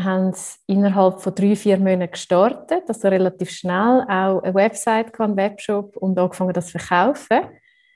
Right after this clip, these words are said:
um wirklich zu testen, ob unsere Idee verhebt, also ob die auf, auf irgendwie Nachfrage, ähm, ob die zu einer Nachfrage führt oder nicht.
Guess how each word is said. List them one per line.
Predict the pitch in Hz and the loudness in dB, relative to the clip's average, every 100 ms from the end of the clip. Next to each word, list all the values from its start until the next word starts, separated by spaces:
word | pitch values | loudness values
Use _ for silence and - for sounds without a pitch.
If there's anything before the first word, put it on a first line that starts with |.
| _ _ - | _ _ 4
um | 220 | 6
wirklich | 226 - 240 233 - | 6 4 2 2 -2
zu | |
testen, | - 214 214 220 | 4 4 4 -2
ob | 214 | 2
unsere | 202 202 190 | 0 0 -4
Idee | 180 185 196 214 - _ _ _ _ | -2 -2 0 0 -2 _ _ _ _
verhebt, | - 180 170 185 185 180 | -6 -4 -2 -2 -2 -4
also | 170 180 | -4 -2
ob | 190 196 | -2 -4
die | - 202 196 190 - | -4 0 2 0 -2
auf, | 180 - - | -8 -8 -10
auf | - 190 | -6 -2
irgendwie | - 190 190 180 185 185 185 185 | 2 4 4 2 2 4 4 2
Nachfrage, | 180 180 214 - 226 202 202 202 | 2 2 2 0 0 2 2 0
ähm, | 196 202 208 208 214 _ _ _ | -2 -2 -2 -4 -6 _ _ _
ob | 202 | -4
die | 202 202 | -2 2
zu | 254 | 4
einer | 208 | 6
Nachfrage | 226 190 214 - 214 214 | 6 4 2 -2 -2 -2
führt | - 208 202 | -2 -4 -2
oder | 202 214 | -6 -4
nicht. | 208 175 156 | -4 -4 -6